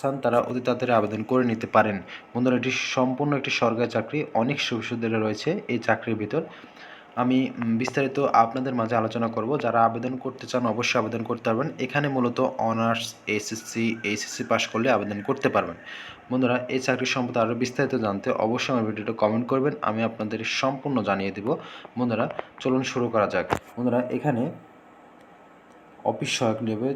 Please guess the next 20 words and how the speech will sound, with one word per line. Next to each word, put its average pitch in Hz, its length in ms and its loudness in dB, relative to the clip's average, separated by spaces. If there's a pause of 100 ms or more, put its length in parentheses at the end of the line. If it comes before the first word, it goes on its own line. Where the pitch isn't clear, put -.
(120)
চ-, - 100 -12 (180)
চব্বিশ 120 420 2
জন, 120 220 0 (100)
এসএসসি 117 300 -4
পাস 120 220 0
করলে 113 180 0
আবেদন 107 240 -2
করতে 110 240 -4
পারবেন। 127 220 0
তারপর 120 300 2
হচ্ছে 117 220 0 (1500)
টেলিফোন 135 500 4
লাইনম্যান, 113 460 4 (400)
তিনজন 131 380 6
লোক 107 120 4
নিয়োগ - 200 -2
করা 104 140 6
হবে 110 200 4
এসএসসি - 340 -4
পাশে। 120 380 0